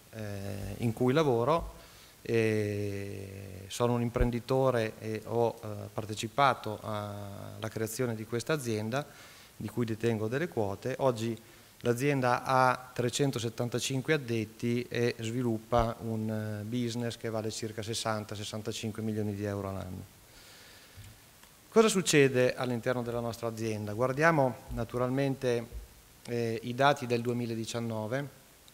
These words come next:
in modo da non essere influenzati da, eh, da quelli che sono stati purtroppo i, i tassi di assenteismo del duemilaventi e del duemilaventuno in presenza di covid.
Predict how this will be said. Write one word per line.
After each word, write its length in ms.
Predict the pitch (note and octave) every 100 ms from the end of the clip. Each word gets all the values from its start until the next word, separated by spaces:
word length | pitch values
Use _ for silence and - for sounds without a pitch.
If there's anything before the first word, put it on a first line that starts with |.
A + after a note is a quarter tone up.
| - - - -
in 100 | A#2+
modo 200 | C#3 B2+
da 80 |
non 160 | B2+ B2+
essere 280 | C3+ - C3
influenzati 680 | A#2+ B2 B2 - B2 A#2+ A2+
da, 220 | G#2+ G#2 - - - - - -
eh, 680 | - G#2+ A2 A2 G#2+ G#2+ G#2+
da 100 | G#2+
quelli 220 | A2 A#2+
che 100 | A#2
sono 220 | A2 A2+ A2+
stati 260 | A#2+ A#2+
purtroppo 920 | A2 - B2+ A#2+ B2+ A#2+ A#2+ A#2 A2 -
i, 280 | G#2+ G#2+
i 60 | G#2+
tassi 280 | - C3 -
di 80 | A#2+
assenteismo 640 | - A#2 A2 A#2 A#2+ A2
del 140 | G#2+ A2
duemilaventi 640 | A2+ A#2+ A#2 A#2 B2+ A#2+
e 40 |
del 140 | A2+ A2
duemilaventuno 1040 | A2+ A#2+ A#2 A2+ A2+ A#2 A#2 A#2 A#2 - - - - - -
in 100 | G#2+
presenza 440 | A#2+ A#2 A#2+ A2
di 120 | A#2+
covid. 560 | D#3+ A#2 G#2+ G#2+ B2 C3+